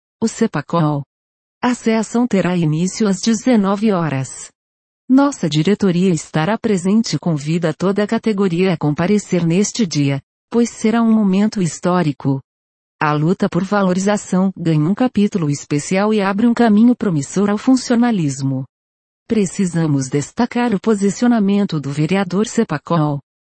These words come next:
Sua postura tem sido de acolhimento às demandas apresentadas pelos trabalhadores e de total abertura ao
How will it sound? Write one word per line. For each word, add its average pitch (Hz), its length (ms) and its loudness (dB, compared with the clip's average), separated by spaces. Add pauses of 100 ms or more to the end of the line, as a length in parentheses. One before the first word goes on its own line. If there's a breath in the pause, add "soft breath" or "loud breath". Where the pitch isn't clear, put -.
(300)
Sua 156 360 -2
postura 190 520 -2
tem 240 220 2
sido 190 400 -2
de 190 140 0
acolhimento 190 640 0
às 139 100 -6
demandas 226 560 2
apresentadas 202 880 0
pelos 143 340 0
trabalhadores 190 840 0
e 151 80 -2
de 143 140 -2
total 175 520 -2
abertura 220 680 0
ao 143 220 0